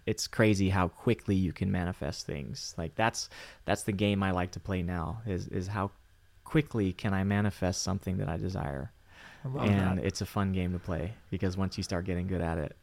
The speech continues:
Speaker 1: then life just opens up for you. So that's, that's a good one. Uh, The Law of Attraction. Another one, if you're looking for more of a,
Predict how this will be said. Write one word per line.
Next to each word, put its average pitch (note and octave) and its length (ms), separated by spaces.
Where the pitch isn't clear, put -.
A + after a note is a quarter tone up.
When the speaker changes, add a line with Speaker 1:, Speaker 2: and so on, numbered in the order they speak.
Speaker 1:
then F#2 80
life F2 260
just - 180
opens D#2 280
up D2 120
for - 80
you. E2+ 200
So F2+ 280
that's, A#2+ 280
that's G#2+ 320
a - 20
good F#2 180
one. E2+ 400
Uh, E2+ 220
The E2 100
Law F#2+ 140
of F#2 80
Attraction. F#2 600
Another A2+ 300
one, A2 500
if - 140
you're G2+ 80
looking G2 240
for F#2+ 140
more F#2 180
of F2+ 100
a, F2 240